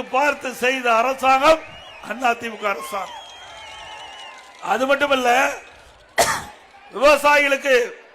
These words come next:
தொடக்க வேளாண் வங்கியில் வாங்கிய பயிர்கடன் இரண்டு முறை தள்ளுபடி, மும்முனை மின்சாரம், இருபத்தி நாலு மணி நேரம் பம்பு செட்டு இயக்கலாம். இப்போ ஷிப்ட், எந்த நேரத்திலையும் மின்சாரத்தை, மின் மோட்டரை இயக்க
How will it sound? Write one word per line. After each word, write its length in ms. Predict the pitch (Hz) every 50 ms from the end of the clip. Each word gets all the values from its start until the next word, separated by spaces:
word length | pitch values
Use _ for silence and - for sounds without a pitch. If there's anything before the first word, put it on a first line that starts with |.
| - _ _ _ _ _ _ _ _ -
தொடக்க 320 | - 220 269 285 285 285 294 285 262
வேளாண் 320 | 262 285 294 294 294 285 277
வங்கியில் 280 | 277 285 285 294 285 277
வாங்கிய 220 | 277 285 285 285 269 277 -
பயிர்கடன் 500 | 254 285 302 294 285 294 302 311 330 311 262 247
இரண்டு 220 | 269 277 285 269 269
முறை 160 | 269 277 285 277 - 254
தள்ளுபடி, 380 | 247 254 254 247 247 220 208 - - - - - - - - - - 906 - - - - - - - - - - - - - - -
மும்முனை 360 | 262 311 339 339 339 339 330 311
மின்சாரம், 580 | 311 320 - - 330 330 320 320 302 294 - - - - - - - 175
இருபத்தி 280 | 226 269 285 285 - 254 269
நாலு 160 | 262 254 254 254
மணி 140 | 262 269 294
நேரம் 260 | 320 339 349 330 262
பம்பு 200 | 254 262 269 294 285 -
செட்டு 240 | 269 269 269 277 320 285
இயக்கலாம். 440 | 285 285 285 277 247 233 214 - - - - - - - - - - -
இப்போ 240 | 269 262 - 302 311 330 339 285 226 - - - - - - -
ஷிப்ட், 360 | - 320 320 - - 349 294 277 - - - - - - - _ _ _ _ _ _ _ _ _ _ _ _ - _ _ - _ - - - -
எந்த 120 | 208 233 240 247
நேரத்திலையும் 480 | 247 247 240 233 240 233 233 262 262 233
மின்சாரத்தை, 600 | 233 240 240 233 - 262 247 240 240 240 - 226 - - - - - - -
மின் 160 | 240 269 269
மோட்டரை 260 | 262 254 254 247 240 233
இயக்க 180 | 247 262 240